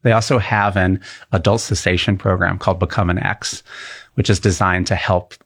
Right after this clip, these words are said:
older people who have been smoking for years, uh, quit smoking. It is not nearly as fun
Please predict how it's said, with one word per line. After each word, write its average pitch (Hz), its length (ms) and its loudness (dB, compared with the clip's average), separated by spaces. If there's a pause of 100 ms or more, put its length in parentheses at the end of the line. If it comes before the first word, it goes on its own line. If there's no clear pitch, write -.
older 110 220 4
people 98 300 2
who 90 60 2
have 95 80 2
been 92 80 0
smoking 92 380 0
for 98 140 -2
years, 92 640 2 (320)
uh, 85 220 2
quit - 260 -2
smoking. - 460 0 (380)
It 107 120 4
is 98 220 2 (120)
not 104 320 4
nearly 113 420 4
as 107 120 0
fun 95 460 2